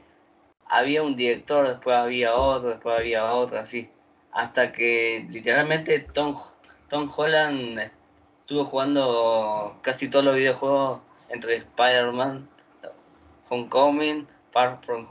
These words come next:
Home y, mm, la última No Way Home y cosas. Y antes de eso él pitchó una idea que es una película de James Bond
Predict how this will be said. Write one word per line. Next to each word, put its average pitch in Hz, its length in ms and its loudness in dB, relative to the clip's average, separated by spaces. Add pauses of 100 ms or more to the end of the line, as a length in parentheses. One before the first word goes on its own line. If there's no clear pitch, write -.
Home 160 320 0 (380)
y, 101 1160 -8 (120)
mm, 95 40 -10
la 104 160 2
última 127 280 0
No 123 200 0
Way 120 200 4
Home 165 280 4 (380)
y 117 80 -18
cosas. - 340 -2 (1200)
Y 127 720 -2 (100)
antes 165 260 4
de 170 80 4
eso 180 260 2
él 156 240 0 (160)
pitchó 147 500 0
una 156 180 0
idea 147 500 2 (140)
que 127 200 -6
es - 220 -14
una 127 200 -2
película 127 560 0
de 120 160 2
James 131 300 -4
Bond 143 320 -2